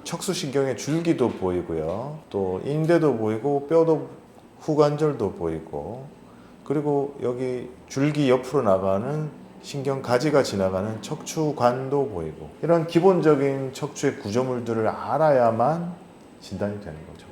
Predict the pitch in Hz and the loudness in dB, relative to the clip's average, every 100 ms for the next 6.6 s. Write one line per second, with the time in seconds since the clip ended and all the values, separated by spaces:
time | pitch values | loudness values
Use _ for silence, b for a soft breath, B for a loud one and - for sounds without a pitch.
0 | - - - 123 113 95 B - 143 160 | -20 -20 -6 -2 -2 -4 B -6 -6 2
1 | 170 143 104 107 127 151 151 143 107 104 | 4 10 10 10 8 8 8 6 0 0
2 | 117 135 131 131 110 90 92 90 82 80 | 0 2 2 0 -2 -2 -4 -4 -6 -8
3 | 78 71 - - - 123 123 104 95 82 | -12 -12 -16 -12 4 6 6 2 -2 -4
4 | 80 78 80 76 73 78 - - 87 - | -6 -8 -10 -12 -14 -16 -14 -8 -6 -6
5 | 92 - - - - - 123 120 127 127 | -8 -8 -14 -14 -14 0 4 4 2 -2
6 | 107 - 110 110 131 | -2 0 2 2 2